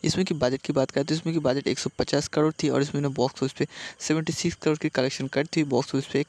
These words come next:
फ्लॉप मूवी साबित हुई थी। अछड़िया मूवी की लीड रोल पे चिरंजीवी, रामचरण, पूजा हेगड़े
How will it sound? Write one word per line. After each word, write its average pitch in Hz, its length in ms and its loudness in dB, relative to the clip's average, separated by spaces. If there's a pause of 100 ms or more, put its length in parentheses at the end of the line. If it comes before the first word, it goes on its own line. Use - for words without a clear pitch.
(100)
फ्लॉप 127 200 4
मूवी 127 240 2
साबित 117 380 0
हुई 107 120 2 (120)
थी। - 60 -8 (140)
अछड़िया 196 360 2
मूवी 190 160 -2
की 185 120 -4
लीड 170 180 4
रोल 165 120 4
पे 170 120 2
चिरंजीवी, 151 580 0 (220)
रामचरण, 143 600 2 (480)
पूजा 151 240 4
हेगड़े 147 360 0